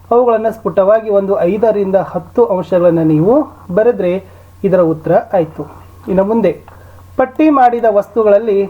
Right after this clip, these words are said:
ಬರಿದಾಗುವ ಮತ್ತು ಬರಿದಾಗದ ಸಂಪನ್ಮೂಲಗಳನ್ನ ವರ್ಗೀಕರಿಸಿ. ಅಂದ್ರೆ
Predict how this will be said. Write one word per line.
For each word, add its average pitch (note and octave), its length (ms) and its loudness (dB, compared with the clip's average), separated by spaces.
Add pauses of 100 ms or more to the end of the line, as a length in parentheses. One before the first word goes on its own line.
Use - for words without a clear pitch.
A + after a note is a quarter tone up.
(140)
ಬರಿದಾಗುವ G#3 600 2
ಮತ್ತು G3 280 -4
ಬರಿದಾಗದ F#3 720 0
ಸಂಪನ್ಮೂಲಗಳನ್ನ E3+ 920 0 (500)
ವರ್ಗೀಕರಿಸಿ. D#3 760 -4 (400)
ಅಂದ್ರೆ A3+ 440 -2